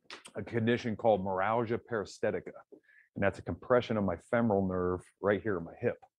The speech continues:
which shuts off the rest of the rest of my leg pretty much with that nerve. Uh, it's, it used to be super painful when it first started happening because I didn't realize what was causing it.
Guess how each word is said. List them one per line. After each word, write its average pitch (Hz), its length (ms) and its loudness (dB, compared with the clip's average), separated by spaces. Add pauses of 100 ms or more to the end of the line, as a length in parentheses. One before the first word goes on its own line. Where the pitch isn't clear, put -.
(380)
which - 220 -4
shuts - 320 0
off 92 160 2
the 90 40 -4
rest 90 220 -2
of 87 100 -8
the 52 160 -14
rest 92 240 0
of 90 60 -6
my 87 60 -8
leg 92 340 2
pretty 85 220 -8
much 85 200 -6
with 80 120 -6
that 85 160 -2
nerve. 87 340 -2 (720)
Uh, 92 360 8
it's, 95 140 -2 (120)
it 107 120 8
used 131 200 6
to 131 40 6
be 110 100 6
super 110 360 2
painful 98 340 -4
when 87 120 -4
it 78 120 -8
first 95 200 2
started 98 280 4
happening 104 400 4
because 95 180 2
I 92 60 4
didn't 92 220 0
realize 107 480 6
what 104 100 2
was 90 160 -8
causing 117 420 2
it. 165 180 0